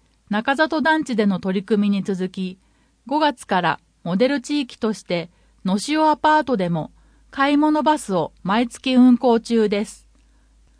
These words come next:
買い物バスを利用する様子の写真があります。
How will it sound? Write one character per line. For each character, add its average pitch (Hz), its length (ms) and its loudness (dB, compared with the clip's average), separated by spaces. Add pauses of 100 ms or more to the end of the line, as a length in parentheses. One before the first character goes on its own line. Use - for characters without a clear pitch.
(400)
買 302 240 -4
い - 20 0
物 311 280 0
バ 320 160 0
ス 294 120 -4
を 220 140 2
利 202 140 -2
用 202 200 -2
す 220 140 -6
る 202 120 -2
様 196 180 0
子 202 140 -10
の 185 320 -2
写 190 200 -12
真 240 280 4
が 233 120 4
あ 220 60 2
り 214 120 0
ま 208 200 -2
す。 - 220 -20